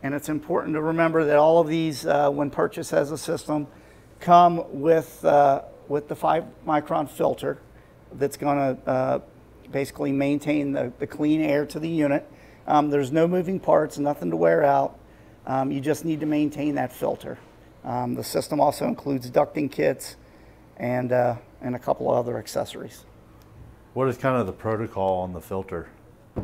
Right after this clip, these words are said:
Speaker 1: You know, it really all depends on the environment. Um, if it's a new compressed air system,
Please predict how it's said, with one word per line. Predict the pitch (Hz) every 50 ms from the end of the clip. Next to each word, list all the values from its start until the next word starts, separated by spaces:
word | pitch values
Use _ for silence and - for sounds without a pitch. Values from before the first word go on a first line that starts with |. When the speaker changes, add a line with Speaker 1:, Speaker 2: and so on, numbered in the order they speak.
| - - - - - - - - - - - - - - - - - - - - - - -
Speaker 1:
You | 160 165
know, | 180 185
it | 175
really | 170 190 196 196 196
all | 190 190
depends | 170 - 170 180 190 185 165 143
on | 170 170 170 165 165
the | 165 160 156
environment. | 143 143 131 143 139 143 143 139 131 135 127 - - - -
Um, | 151 147 147 143 143 143 147 - -
if | - 147 - -
it's | 147 147 -
a | 151 151
new | 156 156 160 165 156
compressed | - 165 156 - 151 151 143 - -
air | 151 135
system, | 123 - 156 151 - - - 156 147 139